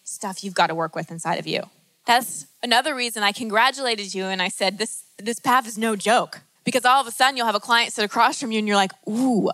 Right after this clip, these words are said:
oh, God, that's kinda me,"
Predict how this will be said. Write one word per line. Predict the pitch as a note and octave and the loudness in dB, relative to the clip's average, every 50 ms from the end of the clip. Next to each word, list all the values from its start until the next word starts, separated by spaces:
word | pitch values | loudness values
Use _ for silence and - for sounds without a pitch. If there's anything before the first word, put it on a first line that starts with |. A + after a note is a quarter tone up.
| - - | -4 -6
oh, | - G3 G#3+ A#3 A#3 G#3+ F#3+ F3+ F3 G3+ F#3+ - | -6 -4 -2 -2 0 0 0 0 0 -4 -6 -10
God, | - E3 F#3 G#3 A3 A3+ A3 G#3 F#3 F3+ F3 F3 G3 - - - - - - - _ _ _ - | -10 -8 -6 -4 -4 -2 0 2 2 2 2 0 -2 -8 -16 -20 -20 -20 -20 -20 _ _ _ -2
that's | A3 A#3+ B3 - | 0 0 0 -2
kinda | - - C4 A#3+ B3+ A#3 | -2 -2 0 2 2 2
me," | A3+ B3 C4+ C4 A#3+ G#3 F3+ F3 F3 | 2 2 2 4 4 2 2 -2 -6